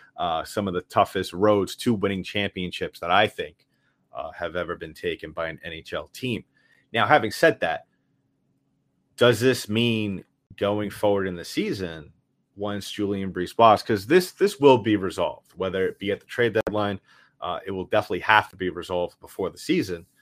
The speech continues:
Uh, little moves here and there, like I said, but does the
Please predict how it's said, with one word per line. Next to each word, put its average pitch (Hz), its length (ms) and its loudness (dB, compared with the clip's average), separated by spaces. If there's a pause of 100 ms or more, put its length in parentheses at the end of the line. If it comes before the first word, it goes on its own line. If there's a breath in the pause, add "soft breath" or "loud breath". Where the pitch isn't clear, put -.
(420 soft breath)
Uh, 87 220 -6
little 113 240 2
moves 107 280 0
here 101 200 -2
and 90 120 -6
there, 110 180 2
like 92 260 -2
I 92 100 -6
said, 160 400 0
but 104 220 -2 (560 soft breath)
does 139 720 4 (180)
the 104 580 -4